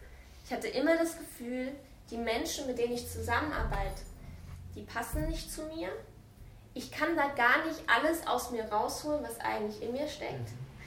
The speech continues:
Speaker 1: Ich war in einem Umfeld, das mir nicht erlaubt hat, zum Beispiel meine Empathie in dem Maß einzusetzen, wie es eigentlich notwendig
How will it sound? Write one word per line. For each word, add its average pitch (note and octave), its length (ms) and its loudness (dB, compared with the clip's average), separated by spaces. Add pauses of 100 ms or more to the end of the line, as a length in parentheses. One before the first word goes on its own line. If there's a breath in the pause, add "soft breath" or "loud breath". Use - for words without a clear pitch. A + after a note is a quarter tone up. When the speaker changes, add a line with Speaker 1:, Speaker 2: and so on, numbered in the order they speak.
(180 loud breath)
Speaker 1:
Ich - 160 -6
war A#3 120 4
in B3+ 80 0
einem A3+ 280 0
Umfeld, D#4+ 580 4
das A#3 180 -6
mir A3+ 100 -4
nicht C4+ 240 -2
erlaubt A#3+ 480 2
hat, C4+ 160 -6
zum A3+ 160 -6
Beispiel A3 400 -2
meine G3+ 500 0
Empathie A3 760 -2 (320 loud breath)
in A3 160 -4
dem D#4 260 2
Maß C#4 280 2 (140)
einzusetzen, A3+ 760 -4 (960 loud breath)
wie C#4 360 4
es - 200 -2
eigentlich A3+ 400 2
notwendig A#3 840 0